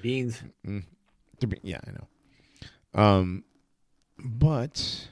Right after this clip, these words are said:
Speaker 2: let me pull this up. And, uh, Fash, what, now what am I looking at here? I'm gonna pull this first
Speaker 1: Okay,
Speaker 2: one
Speaker 1: let
Speaker 2: up.
Speaker 1: me see where you're at here. Okay, that right there,
Speaker 2: Mm-hmm.
Speaker 1: I, I was bored, so I was looking at the Israeli-Gaza border.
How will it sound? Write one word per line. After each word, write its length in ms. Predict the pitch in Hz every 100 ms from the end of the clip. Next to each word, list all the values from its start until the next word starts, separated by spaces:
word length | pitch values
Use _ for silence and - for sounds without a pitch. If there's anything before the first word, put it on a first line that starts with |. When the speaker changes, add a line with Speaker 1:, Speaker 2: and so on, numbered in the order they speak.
| - _
Speaker 2:
let 140 | 104 101
me 140 | 95
pull 240 | 98 98 95
this 200 | 92 92 -
up. 160 | 82 - - _ _ _ _ _ _ _ _ _ _ _ _ _ _ _ _ _ _ _ _ _ _ _ _ _ _ - -
And, 560 | 123 113 113 107 101
uh, 540 | 98 101 101 95 82 -
Fash, 400 | 101 117 110 -
what, 280 | 101 127 147
now 180 | 127 117
what 180 | 120 135
am 80 |
I 80 | 135
looking 360 | 123 123 123 110
at 120 | 104
here? 420 | 95 101 85 57 -
I'm 80 |
gonna 100 | 92
pull 180 | 92 98
this 140 | 95 -
first 240 | 98 92
Speaker 1:
Okay, 140 | 143
Speaker 2:
one 60 | 123
Speaker 1:
let 40 | 131
Speaker 2:
up. 40 |
Speaker 1:
me 60 | 143
see 180 | - 143
where 120 | 131
you're 160 | 120
at 140 | 117 117
here. 200 | 107 - 151
Okay, 300 | 147 123 113 - _ _ - _ _
that 380 | 131 156 220 -
right 240 | 151 170 -
there, 380 | 131 123 147 - _ 110
Speaker 2:
Mm-hmm. 100 | 110
Speaker 1:
I, 140 | 139
I 60 | 196
was 160 | 226
bored, 520 | 113 135 151 156 160 139 _ _
so 100 | - 135
I 40 |
was 100 | 120
looking 260 | 147 147 151
at 120 | 139
the 100 | 131
Israeli-Gaza 840 | 120 127 139 143 120 123 127 113
border. 440 | 113 120 139 156